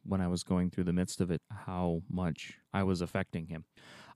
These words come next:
I was thinking of doing a kind of a third episode, a commentary on some of the things that, uh, we discussed. And if you're interested in that, I didn't know if people would wanna hear that, but if you are interested in that, let me know. Shoot me a D M on Instagram,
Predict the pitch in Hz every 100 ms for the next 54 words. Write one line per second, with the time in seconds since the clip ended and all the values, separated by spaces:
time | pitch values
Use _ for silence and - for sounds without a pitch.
0 | 127 135 127 - 147 143 - 196 196 175
1 | 143 147 165 170 156 131 120 139 135 120
2 | - 135 151 151 135 - 131 139 131 123
3 | 107 - 131 135 135 139 131 127 120 113
4 | 123 123 117 110 113 113 101 101 95 95
5 | - - 92 90 87 90 101 92 - -
6 | 107 95 92 - - 98 98 95 78 107
7 | 131 120 - 170 202 185 147 - 104 92
8 | 90 - 123 156 123 135 123 - 117 104
9 | 95 92 90 85 92 90 87 85 98 95
10 | 127 131 160 185 147 143 - 131 131 113
11 | 107 107 98 120 139 127 117 113 - 151
12 | 147 139 117 113 113 113 101 95 117 -
13 | 113 117 113